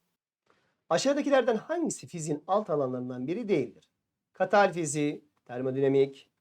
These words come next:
optik, mekanik gençler fiziğin alt dallarıdır. Ancak biyofizik, fizik ve biyolojinin ortak konularını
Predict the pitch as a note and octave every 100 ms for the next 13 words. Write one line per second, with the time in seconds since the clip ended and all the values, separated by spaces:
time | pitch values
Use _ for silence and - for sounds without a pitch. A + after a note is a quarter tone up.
0 | _ - C#3 - E3 E3+ - - _ _
1 | C3+ C3+ C#3+ C3+ B2 A2 E3+ F3 D3 C3
2 | B2 - C3+ F#3 F#3 F#3+ F3+ F#3+ G3 _
3 | _ _ _ - F#3+ C#3+ B2 B2+ G3+ G#3+
4 | A#2 C3 - _ _ - F3+ C#4+ D3+ B2+
5 | C3+ A#2+ A#2 A#2+ C3 A3+ - _ _ G3+
6 | G#3 B3 A3+ E3 C3 A#2 A#2